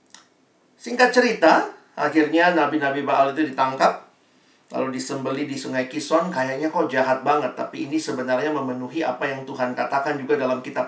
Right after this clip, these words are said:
Ulangan begitu ya, bahwa mereka yang tidak, eh, mengajarkan menyembah Tuhan, mereka harus dihabiskan. Nah, itu kira-kira konteks perjanjian lama, memusnahkan dalam konteks supaya tidak membuat umat bercabang hati.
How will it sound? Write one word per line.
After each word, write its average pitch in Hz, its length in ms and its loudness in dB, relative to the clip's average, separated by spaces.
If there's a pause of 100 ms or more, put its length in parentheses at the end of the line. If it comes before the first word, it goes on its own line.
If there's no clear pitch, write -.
Ulangan 147 480 0
begitu 123 320 -4
ya, 240 80 0 (400)
bahwa 127 240 -2
mereka 131 320 0
yang 127 320 -2
tidak, 185 480 2 (320)
eh, 123 480 4
mengajarkan 151 640 4
menyembah 135 400 0
Tuhan, 151 400 0
mereka 127 240 -2
harus 123 320 2
dihabiskan. 120 1200 -6
Nah, - 80 -8
itu - 160 -8
kira-kira 147 480 -2
konteks 131 560 -6
perjanjian 127 560 -4
lama, 139 400 0 (400)
memusnahkan 135 880 0
dalam 127 320 -2
konteks 127 480 -4
supaya 139 560 0 (360)
tidak 175 480 -2
membuat 151 720 0
umat 143 400 -2
bercabang 127 720 -2
hati. 123 480 -6